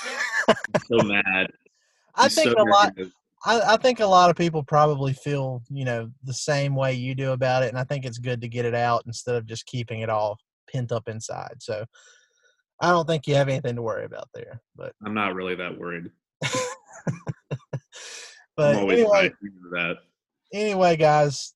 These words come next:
Speaker 1: that's gonna do it for another episode of the Mav Step Back Podcast. Uh, be sure to rate our podcast and subscribe on all of your favorite platforms. If you listen on Apple Podcasts, be sure to leave us a review.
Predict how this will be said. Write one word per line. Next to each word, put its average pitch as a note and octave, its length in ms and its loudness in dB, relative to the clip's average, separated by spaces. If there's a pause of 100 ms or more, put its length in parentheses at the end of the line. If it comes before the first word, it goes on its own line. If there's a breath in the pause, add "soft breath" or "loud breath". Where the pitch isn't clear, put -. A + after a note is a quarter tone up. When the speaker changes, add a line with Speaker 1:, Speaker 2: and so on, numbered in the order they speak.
Speaker 1:
that's E3 180 0
gonna E3+ 180 2
do E3+ 120 4
it D3+ 100 2
for D#3 120 0
another D3 280 2
episode C#3+ 420 0
of C3+ 60 -2
the C3+ 60 -2
Mav C#3 240 -2
Step A#2+ 260 -4
Back A#2 220 -6
Podcast. D3 920 0 (100)
Uh, A#2+ 280 -6
be C3+ 160 -6
sure C3+ 400 -6
to B2 420 -6 (840)
rate A3+ 300 2
our D3 140 4
podcast A#2 840 -4
and B2 220 -8
subscribe D3+ 840 0
on A#2+ 160 -6
all C#3 260 -2
of C3 80 -4
your C3 100 -6
favorite A#2+ 340 -6
platforms. C#3+ 720 -4
If A#2 120 -12
you B2 140 -10
listen C3+ 280 -6
on A#2+ 120 -4
Apple C3 320 -8
Podcasts, B2+ 800 -6
be B2+ 160 -8
sure C3 340 -10
to B2 160 -12
leave B2+ 220 -10
us A#2+ 180 -10
a A2 60 -12
review. F3 580 -8